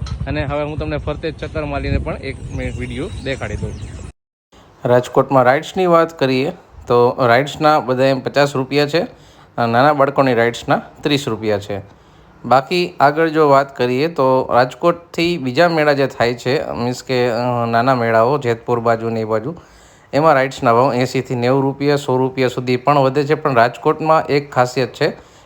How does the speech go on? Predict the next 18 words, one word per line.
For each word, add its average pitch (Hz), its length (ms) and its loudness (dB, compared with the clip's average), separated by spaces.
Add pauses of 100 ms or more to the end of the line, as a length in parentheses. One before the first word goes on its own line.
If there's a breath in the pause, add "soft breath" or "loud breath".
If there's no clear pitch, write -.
(140 loud breath)
કે 127 180 2
મેળાના 156 400 4
પ્રાઇસીસ 139 440 -4
જે 127 140 0
છે 135 160 -6
ઈ 143 320 -2 (120)
પચાસ 127 320 0
રૂપિયા 131 260 0
જ 185 40 -4 (140)
રહેશે. 113 420 0 (500 loud breath)
તમે 131 180 4
કોઈ 147 220 4
બી 151 140 2
રાઇડમાં 143 400 4
બેસો, 151 340 0 (200)
પચાસ 135 320 2
રૂપિયા 139 300 0
જ 175 80 -8